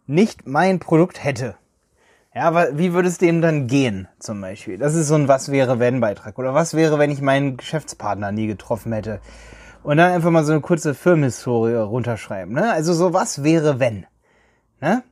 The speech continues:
Was wäre, wenn unser Produkt aus Holz wäre? Kann man auch lustige Beiträge draus machen. Okay, Punkt zweiundzwanzig, Antworten suchen. Ja, also Antworten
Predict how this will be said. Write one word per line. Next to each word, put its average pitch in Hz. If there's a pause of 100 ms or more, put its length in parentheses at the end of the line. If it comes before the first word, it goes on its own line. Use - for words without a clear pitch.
(140)
Was 175
wäre, 165
wenn 170
unser 165
Produkt 156
aus 135
Holz 139
wäre? 92 (340)
Kann -
man 240
auch 233
lustige 160
Beiträge 101
draus 85
machen. 110 (400)
Okay, 165 (120)
Punkt 220
zweiundzwanzig, 220
Antworten 160
suchen. 117 (840)
Ja, 165
also 147
Antworten 208